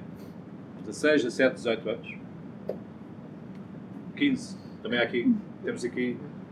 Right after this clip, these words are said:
eh, gente com quinze anos, não? Pronto. Eh, e, e nessa altura eu sabia, tinha, tinha como,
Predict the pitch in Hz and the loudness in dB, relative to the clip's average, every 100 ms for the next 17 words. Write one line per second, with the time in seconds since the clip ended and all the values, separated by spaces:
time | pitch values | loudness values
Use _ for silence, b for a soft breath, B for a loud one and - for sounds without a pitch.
0 | - - 120 120 120 120 120 120 110 127 | -12 0 8 8 10 8 6 4 6 4
1 | 135 - 113 135 113 104 92 90 - 98 | 4 2 0 0 2 0 0 -6 -6 -4
2 | 98 - - - - - - - - - | -4 -6 -12 -10 -10 -10 -12 -12 -12 -2
3 | 107 - - - - 147 156 160 160 160 | 0 0 -8 -12 2 6 8 8 8 6
4 | 165 - 175 180 180 180 175 175 170 170 | 2 -4 6 10 12 12 12 10 6 6
5 | 170 165 170 - - 190 185 185 185 190 | 2 -4 -8 -10 -2 6 8 8 8 10
6 | 202 202 143 151 - 135 156 160 143 123 | 10 8 4 4 6 6 6 6 6 4
7 | 123 123 123 143 | 2 2 2 2